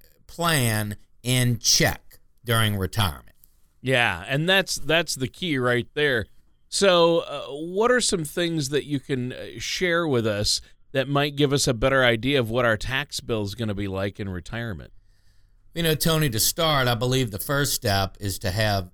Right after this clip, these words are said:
Speaker 1: a tax strategy. At our office, we work with C P As that can look over our clients' taxes and help from really, uh, build a comprehensive tax strategy.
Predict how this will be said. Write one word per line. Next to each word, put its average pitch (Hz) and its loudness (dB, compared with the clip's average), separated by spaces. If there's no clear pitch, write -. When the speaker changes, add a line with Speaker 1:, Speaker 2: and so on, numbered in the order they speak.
Speaker 1:
a 95 -6
tax 95 -4
strategy. - -6
At 131 0
our 139 4
office, 131 2
we 127 0
work 123 0
with 110 -2
C 131 2
P 147 2
As 104 2
that 95 -4
can 98 -6
look 127 -2
over 123 0
our 104 0
clients' 101 -4
taxes 143 -2
and 104 -2
help 127 0
from 104 -4
really, 123 2
uh, 90 -2
build 123 -2
a 104 -2
comprehensive 135 0
tax 139 -2
strategy. 67 -6